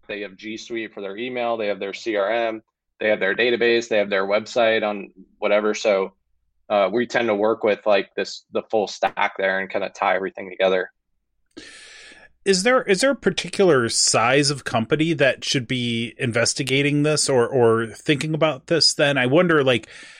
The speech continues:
Speaker 2: is there a point where once you hit a certain enterprise scale that this is less useful, or is it useful really at any scale?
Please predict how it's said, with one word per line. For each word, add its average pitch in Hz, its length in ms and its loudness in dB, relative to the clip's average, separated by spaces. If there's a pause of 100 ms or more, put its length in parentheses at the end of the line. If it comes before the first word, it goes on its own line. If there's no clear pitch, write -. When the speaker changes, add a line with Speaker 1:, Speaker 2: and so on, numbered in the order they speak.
(200)
Speaker 2:
is 170 200 4
there 208 160 6
a 196 60 6
point 170 420 -2
where 135 360 2
once 147 280 -2
you 170 100 2
hit 139 380 0
a 139 100 0
certain 131 680 -4
enterprise 131 640 0
scale 131 520 -2
that 120 380 -4
this - 360 -2
is 104 420 -4
less 139 400 -4
useful, 247 500 -4
or 165 240 4
is 160 200 2
it 156 160 0
useful 160 480 -4
really 160 320 2
at 127 80 0
any 143 280 -2
scale? 80 680 -8